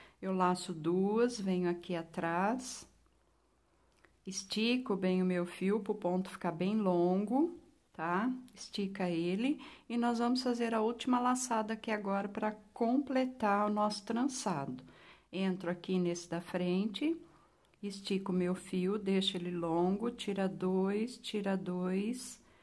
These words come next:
e tira os três de uma vez, tá? Aqui eu ainda não trabalho, eu estou na parte reta, não trabalho o pontinho de trás. Então, eu vou fazer aqui um ponto baixo, dois,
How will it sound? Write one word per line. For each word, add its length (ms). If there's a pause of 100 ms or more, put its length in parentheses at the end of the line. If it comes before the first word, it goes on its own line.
(360)
e 100
tira 580
os 220
três 380
de 100
uma 220
vez, 420
tá? 400 (800)
Aqui 420
eu 100
ainda 280
não 260
trabalho, 720
eu 80
estou 320
na 140
parte 400
reta, 460
não 260
trabalho 680
o 80
pontinho 560
de 160
trás. 600 (1400)
Então, 280
eu 80
vou 120
fazer 380
aqui 240
um 180
ponto 320
baixo, 800 (1300)
dois, 960